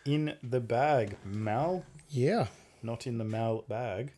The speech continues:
Speaker 2: No, or the Big Al bag this week.
Speaker 1: <laughs>
Speaker 2: Mm-hmm, mm-hmm.
Speaker 1: Um, big show this week. That was, that was a big one.
Speaker 2: Yeah, a bit of a clanger.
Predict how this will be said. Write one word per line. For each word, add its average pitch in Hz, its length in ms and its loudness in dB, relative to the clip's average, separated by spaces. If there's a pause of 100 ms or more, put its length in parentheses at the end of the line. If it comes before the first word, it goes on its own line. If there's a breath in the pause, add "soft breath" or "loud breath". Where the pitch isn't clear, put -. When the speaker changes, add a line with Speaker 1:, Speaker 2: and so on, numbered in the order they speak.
Speaker 2:
No, 165 340 2
or 135 60 2
the 123 80 4
Big 127 200 6
Al 139 180 10
bag 117 300 8
this 113 160 2
week. 113 340 0
Speaker 1:
<laughs> 196 80 4 (160)
Speaker 2:
Mm-hmm, 139 720 0
mm-hmm. 135 760 -2
Speaker 1:
Um, 120 360 2 (600)
big 180 180 4
show 165 320 6
this 110 300 0
week. 185 220 4
That 165 200 6
was, 139 340 2 (480 soft breath)
that 190 80 -6
was - 80 -2
a - 40 -4
big 170 120 4
one. 98 220 2 (100)
Speaker 2:
Yeah, 269 220 10
a 294 40 6
bit 285 140 8
of 285 80 4
a 233 60 8
clanger. 233 380 6